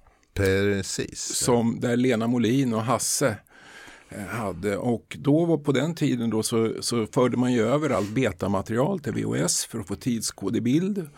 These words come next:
Speaker 2: Och det gjordes, eh, på Lena och Hasses kontor.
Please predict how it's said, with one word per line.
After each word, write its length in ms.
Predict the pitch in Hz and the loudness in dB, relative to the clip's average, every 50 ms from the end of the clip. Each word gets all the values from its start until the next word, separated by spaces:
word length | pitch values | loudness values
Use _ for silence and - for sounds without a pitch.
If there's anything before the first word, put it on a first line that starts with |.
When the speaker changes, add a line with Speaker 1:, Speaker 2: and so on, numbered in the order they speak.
| - - - - - - | -20 -20 -20 -20 -8 -4
Speaker 2:
Och 140 | 143 143 | -2 -2
det 80 | 135 123 | 0 0
gjordes, 840 | 123 117 120 127 143 147 131 120 107 - 113 107 - - - - - - - - - - | 0 0 2 2 4 4 4 2 2 0 0 0 0 -2 -4 -6 -8 -12 -20 -20 -20 -12
eh, 160 | - 110 120 - - - | -6 -4 -4 -4 -6 -4
på 180 | - 160 160 151 | -2 0 2 2
Lena 480 | 147 165 165 135 107 98 101 107 101 | 2 2 2 2 2 2 2 0 0
och 100 | 104 110 | 0 0
Hasses 460 | 104 135 139 113 - - 104 87 - | 0 0 0 0 0 -4 -4 -6 -6
kontor. 680 | - - 127 117 110 - - 185 - - - - - | -4 -2 -2 -2 0 2 2 2 2 2 -2 -8 -10